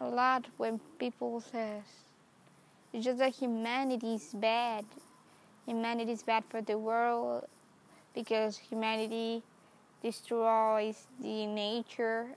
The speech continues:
and, uh, and I think, like, "Why are you talking about? Humanity is part of the nature. Yes, it has mistaken, but it's still part of the nature. It's not something different."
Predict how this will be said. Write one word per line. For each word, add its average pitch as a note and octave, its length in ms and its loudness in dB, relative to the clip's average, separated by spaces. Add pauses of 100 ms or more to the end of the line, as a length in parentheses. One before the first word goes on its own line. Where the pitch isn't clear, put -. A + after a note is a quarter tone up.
and, G#3+ 180 -4
uh, G#3 600 -4
and G#3 120 -4
I A3 300 -2 (140)
think, A3 280 -2
like, F#3 320 -4 (1160)
"Why G#3+ 200 2
are A#3 80 0
you A#3+ 60 -6
talking C#4 340 -2
about? G3+ 320 0
Humanity A3+ 640 -2
is - 240 -10
part C4 220 0
of G#3+ 140 0
the G3+ 100 -6
nature. G3 580 -8 (100)
Yes, G#3+ 360 2 (1040)
it F#3+ 120 -4
has G#3 280 -2
mistaken, A3+ 840 -2 (160)
but G3+ 180 0
it's - 260 -8
still D#4 340 -2
part G#3+ 300 0
of - 60 -12
the G#3 80 -4
nature. B3+ 520 -4 (1080)
It's A3 140 -10
not C4 240 -2 (220)
something G#3 400 -4
different." C4 480 -6